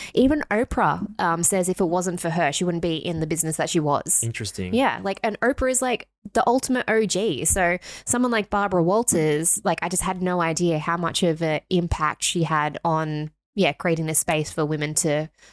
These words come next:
Speaker 1: come forth and be able to speak their story and, you know, actually have a career
Speaker 2: Be
Speaker 1: out of it.
Speaker 2: represented in the
Speaker 1: Yeah,
Speaker 2: media.
Speaker 1: a hundred percent. So,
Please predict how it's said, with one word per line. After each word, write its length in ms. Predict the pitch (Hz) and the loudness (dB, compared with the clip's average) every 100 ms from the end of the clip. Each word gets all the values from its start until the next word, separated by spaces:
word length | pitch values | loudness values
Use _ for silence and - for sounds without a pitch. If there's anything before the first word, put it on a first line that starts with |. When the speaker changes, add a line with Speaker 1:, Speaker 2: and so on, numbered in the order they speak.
| - | -12
Speaker 1:
come 200 | - 185 | 0 2
forth 320 | 170 160 156 165 | 4 4 4 -2
and 100 | 160 | -2
be 80 | |
able 140 | 160 156 | -2 0
to 180 | 156 156 | -2 -2
speak 380 | - 165 151 | 0 0 0
their 160 | - 156 | 0 0
story 640 | - 156 151 143 147 147 | 0 -2 -4 -2 -4 -2
and, 220 | 135 143 151 - - - | -4 -4 -10 -14 -16 -2
you 80 | - | 2
know, 140 | 139 - | 2 0
actually 280 | 160 180 160 | -2 0 2
have 260 | 170 160 | 0 0
a 40 | 156 | -4
career 460 | - 165 220 - - - | -2 2 2 0 -6 -8
Speaker 2:
Be 60 | - | 0
Speaker 1:
out 40 | |
of 60 | 117 | 2
it. 80 | 110 | 2
Speaker 2:
represented 480 | 113 110 113 110 110 | 2 2 0 0 0
in 80 | |
the 80 | 104 | 2
Speaker 1:
Yeah, 160 | 349 349 | 2 2
Speaker 2:
media. 300 | 101 90 101 | 0 -2 -2
Speaker 1:
a 40 | 254 | -2
hundred 180 | 294 240 | 0 2
percent. 260 | - 101 _ _ _ _ _ _ _ _ - - - - - - | 0 0 _ _ _ _ _ _ _ _ -12 -12 -12 -16 -16 -2
So, 680 | - 233 233 226 220 214 | 2 4 2 0 0 0